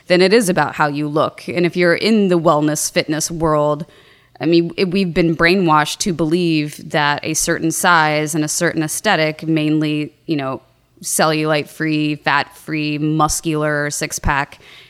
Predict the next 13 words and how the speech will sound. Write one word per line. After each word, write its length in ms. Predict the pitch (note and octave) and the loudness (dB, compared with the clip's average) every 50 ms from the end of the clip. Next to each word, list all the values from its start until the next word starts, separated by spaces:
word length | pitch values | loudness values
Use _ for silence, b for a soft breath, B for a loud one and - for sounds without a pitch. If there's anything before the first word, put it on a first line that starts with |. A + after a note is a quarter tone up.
| B B - | B B 2
means 380 | G3 G#3 F3 E3 F3 E3+ D#3+ | 4 6 6 6 4 2 0
you're 140 | F3 F3+ F3 | 0 0 0
really 400 | E3 D#3+ F3+ E3 D#3 D#3 D#3+ D3+ | 0 0 0 0 2 2 0 0
healthy. 640 | D3+ E3 F3 E3 - - - - C#2 - - F3 B B B B B B B B B B _ | 0 0 0 0 0 -2 -6 -6 -6 -6 -6 -8 B B B B B B B B B B _
And 400 | - F#3+ F3 F3+ F3 F3 - - | 2 2 2 2 0 0 -2 -2
turns 240 | - A3+ G#3 F3+ G3 | 0 0 2 2 2
out 140 | F3+ E3 | 0 0
that 180 | - F3 E3+ D#3+ | 2 0 2 2
is 180 | E3+ E3+ - - _ | 2 0 -2 -4 _
absolute 460 | D#3+ D#3+ - - - F3 E3+ D#3+ - | -4 -4 -4 -2 -2 0 0 0 0
and 140 | - F3 - - | -2 -4 0 0
utter 260 | E3 D3+ D#3 D3+ D3+ | -2 -2 0 -4 -6
bullshit. 760 | D3+ D3+ D3+ - _ - F#3+ F3+ F3+ - - - - D#3+ - | -8 -10 -16 -14 _ 0 0 0 0 -4 -6 -6 -6 -6 -10